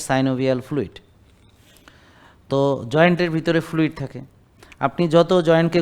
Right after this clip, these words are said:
ঘোরাবেন তত ফ্লুইডগুলো রিলিজ হবে, আল্লাহর দেওয়া ফ্লুইড, সাইনোভিয়াল ফ্লুইড। আর যারা জয়েন্ট ঘোরাবে না, ওখানে আস্তে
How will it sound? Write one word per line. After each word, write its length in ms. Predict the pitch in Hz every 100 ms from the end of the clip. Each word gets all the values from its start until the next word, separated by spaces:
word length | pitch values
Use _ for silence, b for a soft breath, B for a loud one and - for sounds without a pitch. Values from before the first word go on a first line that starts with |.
| 147
ঘোরাবেন 340 | 151 151 160 156
তত 140 | 147 147 -
ফ্লুইডগুলো 520 | 156 147 135 131 127 123 -
রিলিজ 220 | 120 120 92
হবে, 160 | 92 - _ _ _ _ _ _ _ _ _ _ _ _ - -
আল্লাহর 320 | 170 190 180
দেওয়া 180 | 160 151 -
ফ্লুইড, 280 | 120 95 - - _ _ -
সাইনোভিয়াল 500 | 156 147 147 127 117 101
ফ্লুইড। 220 | 92 92 _ b b b
আর 80 | 135 139
যারা 160 | 165 175
জয়েন্ট 240 | 160 170 175
ঘোরাবে 280 | 147 175 165 165
না, 40 | 208 151
ওখানে 260 | 135 147 139 139 - b b b b _ - 127
আস্তে 200 | -